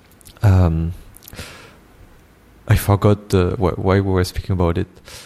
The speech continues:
uh, <laughs> but, uh, they are very, very inspiring.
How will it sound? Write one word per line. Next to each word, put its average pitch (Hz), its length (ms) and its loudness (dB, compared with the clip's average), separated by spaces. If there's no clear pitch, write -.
uh, 92 160 -4
<laughs> - 840 2
but, 113 260 0
uh, 110 140 2
they 120 80 2
are 113 80 4
very, 107 260 2
very 107 200 2
inspiring. 101 680 -2